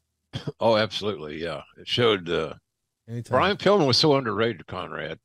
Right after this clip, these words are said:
Speaker 2: Yeah.
Speaker 1: I mean, he really was. Uh, many of us that love Brian,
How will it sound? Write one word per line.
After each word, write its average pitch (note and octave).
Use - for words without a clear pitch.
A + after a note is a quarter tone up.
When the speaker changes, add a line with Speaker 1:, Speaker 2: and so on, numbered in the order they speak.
Speaker 2:
Yeah. F#2+
Speaker 1:
I F#2
mean, F#2
he -
really C#3
was. G#2
Uh, F#2
many F#3
of D#3+
us -
that G#2+
love C3+
Brian, E2